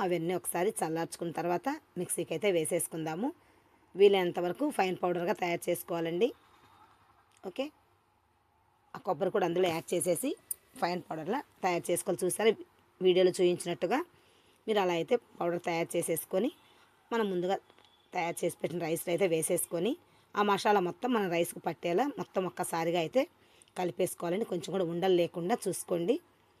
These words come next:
ఇప్పుడు మనకు కావాలంటే ఒక గ్లాస్ వాటర్ కూడా వేసుకోవచ్చండి, ఎందుకంటే ఈ పౌడర్ అంతా వేసాం కదండి, దీనివల్ల కూడా థిక్‌నెస్ వస్తుంది రైస్.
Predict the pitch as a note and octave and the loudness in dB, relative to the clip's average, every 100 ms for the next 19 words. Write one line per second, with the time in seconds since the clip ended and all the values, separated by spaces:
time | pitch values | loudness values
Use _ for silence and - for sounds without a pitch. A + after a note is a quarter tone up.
0 | _ _ _ A3 A#3+ A3 G3+ G3 G3 A3+ | _ _ _ -2 0 2 0 2 2 4
1 | A3 F#3+ G3 G3+ F#3 F#3 G3 G#3 F#3 F3+ | 4 4 0 2 0 0 2 0 0 -4
2 | - G3+ G3 F#3+ F3 G3+ F#3+ A#3 F#3 F3+ | -4 0 0 0 -2 -2 0 2 2 -2
3 | F3+ F#3+ F#3+ A3 F#3+ F3+ G3+ F3+ F3 E3+ | 0 -2 -2 -2 0 0 0 -2 -4 -2
4 | F3 C#4+ _ - - - E3 G#3 G#3 G3 | -2 -4 _ -20 -20 -10 2 4 4 4
5 | F#3+ A3+ G#3 - G#3 - F3 - F3+ F3 | 2 0 -4 -2 -2 -2 -6 -2 -2 2
6 | G3 E3+ - | 2 0 -4